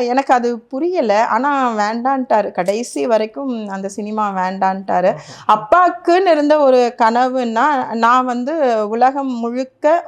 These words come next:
Speaker 1: அ-, அவருடைய அந்த ஊழியத்தை செய்யணும், பைபிள் குறித்தான அந்த விஷயங்களை நான் எடுத்து கொண்டு போகணும் அப்படிங்கிறது மட்டும்தான்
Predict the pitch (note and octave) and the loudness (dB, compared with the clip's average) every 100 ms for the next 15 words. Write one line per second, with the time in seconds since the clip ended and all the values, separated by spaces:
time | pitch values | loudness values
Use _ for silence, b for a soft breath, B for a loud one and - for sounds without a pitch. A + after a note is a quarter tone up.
0 | - G#3+ A3 G#3 G#3+ G#3 G#3 G3 G3 G3 | -2 0 2 0 0 0 2 0 0 -2
1 | F#3+ F#3+ b b - A#3+ C4+ B3+ B3 B3 | -2 -4 b b -6 -2 0 0 -2 -4
2 | G#3 G3 F#3+ G3 G#3+ A3+ A#3 A#3 A3 A3 | -4 -6 -2 0 2 -2 -6 -6 -8 0
3 | A3 A3+ C4+ G#3+ F#3+ F#3+ G#3+ G3+ G#3+ G#3 | 0 0 -2 -4 -6 -6 -6 -4 -2 -2
4 | F#3 F#3+ G#3+ G3 F#3+ F#3+ G3 F#3 F#3+ G3 | -2 -4 -6 -6 -6 -4 -2 -2 -2 -4
5 | F3+ F3 F#3 F#3+ F#3 F3 F3 F3+ G3+ G#3 | -4 -6 -4 -4 -4 -8 -6 -4 -2 -2
6 | F#3+ | -2